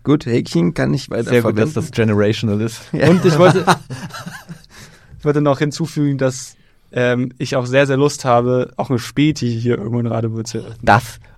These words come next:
Speaker 3: Das wär
Speaker 2: Oh.
Speaker 3: auch cool.
Speaker 1: Ja, den brauchen wir eigentlich, wenn dann hier.
Speaker 3: Wenn dann hier
Speaker 2: Ja.
Speaker 3: zum Beispiel. Ah, ja.
Speaker 2: Hier in der Nähe. Und wir hatten, wir hatten gedacht, zentraler Ort wäre ja zum Beispiel,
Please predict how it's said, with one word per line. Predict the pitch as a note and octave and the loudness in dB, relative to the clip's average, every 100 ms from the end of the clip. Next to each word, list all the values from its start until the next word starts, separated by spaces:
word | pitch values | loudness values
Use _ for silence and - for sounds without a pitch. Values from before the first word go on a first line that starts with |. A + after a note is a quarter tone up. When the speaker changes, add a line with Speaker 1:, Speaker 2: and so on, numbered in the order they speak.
| - - | -18 -8
Speaker 3:
Das | C3 F#3+ | -4 -2
wär | B3+ | -2
Speaker 2:
Oh. | C4+ | -2
Speaker 3:
auch | C4 - - | -6 -8 -12
cool. | A#2 A#2 - - _ - - - - | -12 -12 -18 -20 _ -20 -20 -20 -8
Speaker 1:
Ja, | - | 0
den | G#2 G2 | 0 2
brauchen | G2+ | 4
wir | F#2 | 4
eigentlich, | G2+ - | 2 0
wenn | F2+ | 0
dann | G#2 G2+ | 2 2
hier. | F#2+ E2+ - - | -2 -6 -10 -6
Speaker 3:
Wenn | - D3 | 0 4
dann | C3 | 4
hier | B2 | 4
Speaker 2:
Ja. | A#2 | 2
Speaker 3:
zum | - B2 | 2 -2
Beispiel. | A2+ A#2 | -2 0
Ah, | C3+ C3 - - _ _ - - | 0 0 -6 -20 _ _ -20 -10
ja. | A#2 B2 B2+ - - _ _ _ _ _ - | -8 -8 -12 -20 -20 _ _ _ _ _ -8
Speaker 2:
Hier | - | 2
in | F3+ | 4
der | F3 | 6
Nähe. | F#3 | 4
Und | F3+ F#3 | 4 4
wir | F#3+ G#3+ | 2 0
hatten, | A3 G#3 | 0 0
wir | G3 A3 | 2 2
hatten | A3 G#3 | 2 2
gedacht, | F#3+ F#3+ - - _ _ _ _ _ _ _ - - | 2 -2 -10 -20 _ _ _ _ _ _ _ -20 -12
zentraler | - D3 C#3+ C#3+ F3+ | -2 -2 2 2 4
Ort | E3+ F3 | 2 2
wäre | D3 D3 | 2 4
ja | C#3+ C3+ C3+ | 4 2 0
zum | - C#3 | -2 0
Beispiel, | B2+ D#3+ G3+ - F3+ F#3 | 2 2 -2 -2 0 0